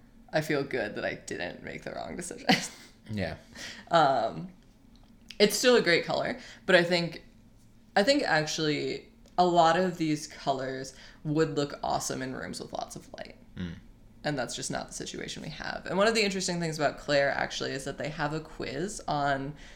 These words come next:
Speaker 1: their website that allows you to put in all of the information about your room.
Speaker 2: Quiz?
Speaker 1: Yeah.
Speaker 2: Wow.
Speaker 1: I can link this. I think I linked it in the episode two show notes, but I'll link it again.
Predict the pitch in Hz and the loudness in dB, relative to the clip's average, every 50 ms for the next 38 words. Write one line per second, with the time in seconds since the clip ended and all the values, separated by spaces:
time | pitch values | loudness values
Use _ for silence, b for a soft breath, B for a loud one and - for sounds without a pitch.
0 | B B B - 160 156 143 127 131 123 - - - - 202 214 220 196 - 160 | B B B 2 2 2 4 2 0 -2 0 -2 0 2 2 2 2 0 -2 -2
1 | 147 143 139 143 143 143 147 160 156 151 147 - - - 143 147 147 160 160 147 | -2 0 0 2 2 2 2 0 -2 -2 -2 -4 -4 -4 -2 0 0 0 0 0
2 | - 151 143 147 147 143 147 147 147 143 143 - 143 143 139 135 139 - - 156 | 0 2 2 2 0 -2 -2 -4 -4 -4 -6 -6 -8 -6 -6 -8 -6 -6 -4 -2
3 | 151 147 143 - - 143 139 127 - 92 123 156 185 233 254 - - - - - | 0 0 0 -2 -2 -6 -8 -8 -10 -10 -8 -6 -6 -6 -6 -8 -10 -14 -4 2
4 | 143 170 147 104 101 95 92 92 - - - - - 202 247 - - - - 233 | 4 6 6 6 4 2 -2 -6 -8 -14 -12 -2 0 0 0 0 -2 -6 -8 -10
5 | - - 110 110 - - - - - - - - - - - 175 170 165 175 185 | -8 -6 -4 -4 -4 -4 -6 -10 -14 -16 -18 -18 -12 0 4 4 4 6 4 0
6 | 180 170 170 170 170 160 151 151 - 185 220 294 392 381 285 190 185 185 185 196 | 0 0 -2 -2 0 0 0 2 2 2 2 2 2 2 2 2 0 2 0 0
7 | 160 139 - 156 139 131 147 147 151 - 139 127 - - 139 143 147 - 143 131 | 0 0 -2 -2 -2 -2 -4 -4 -4 -4 -4 -4 -4 -8 -8 -8 -6 -6 -6 -6
8 | 123 123 120 - - 160 160 165 165 180 190 185 190 160 147 - - - - 80 | -6 -8 -10 -8 -6 -4 -4 -2 -2 -2 -4 -4 -4 -6 -6 -6 -6 -8 -8 -8
9 | - - | -8 -10